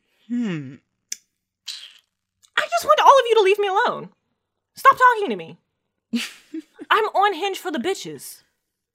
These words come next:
Speaker 2: Like, it just was so bizarre. And, like, I'm still, I guess, trying to process it because I'm like, "What do you, like, you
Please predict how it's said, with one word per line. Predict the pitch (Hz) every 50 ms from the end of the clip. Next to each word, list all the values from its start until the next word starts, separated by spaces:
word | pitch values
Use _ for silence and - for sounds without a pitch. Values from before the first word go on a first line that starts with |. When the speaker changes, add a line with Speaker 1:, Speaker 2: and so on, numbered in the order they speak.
| _ _ _ _ - - -
Speaker 2:
Like, | - 453 302 330 -
it | 440 349
just | 427 466 440 392
was | 415 427 427
so | - - 381 381 392
bizarre. | 339 330 320 240 311 285 294 311
And, | 311 254 294
like, | 320 311 294
I'm | - 285 262
still, | - - - 294 302
I | - 247
guess, | 254 269 269 269
trying | - - 269 247
to | 202
process | 180 - 190 180 202 - 269 254 302
it | 302
because | 220 262 269 277
I'm | 294 311 311
like, | 320 277 247 - - - _
"What | - 214 220 311 392
do | 480
you, | 571 554 508 427 254 - _ _ _ _ _ _ _ _ _
like, | - 339 349 269 247 -
you | 233 269 311